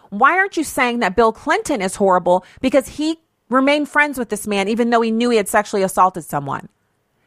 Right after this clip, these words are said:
And, and that's the main <laughs> reason why I don't care what Donald Trump said on the hot mic. It's one thing to talk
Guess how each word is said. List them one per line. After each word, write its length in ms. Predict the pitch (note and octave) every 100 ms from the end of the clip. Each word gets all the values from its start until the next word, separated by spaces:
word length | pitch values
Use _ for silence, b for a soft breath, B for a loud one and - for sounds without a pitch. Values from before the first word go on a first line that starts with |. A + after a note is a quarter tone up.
| _
And, 180 | C4 B3+ B3+
and 120 | C#4+
that's 220 | D4+ -
the 140 | C#4+
main 400 | A#3+ A#3+ D4+ E4
<laughs> 20 | B3+
reason 400 | B3+ C#4 B3 A3
why 220 | G#3 -
I 140 | G#3+
don't 180 | A#3+ A#3
care 260 | - A#3+ A3
what 200 | G#3 F#3+
Donald 280 | G#3+ G#3 F#3+
Trump 220 | A3 G3+
said 220 | - F#3+
on 100 | F#3
the 80 | E3+
hot 240 | F#3 F3
mic. 400 | F3+ C3 - _ _ _ b b b b -
It's 180 | A#3
one 280 | A3 B3 E4+
thing 300 | F#4 C4+ B3
to 120 | B3
talk 640 | A3 - - B3+ C#4+ -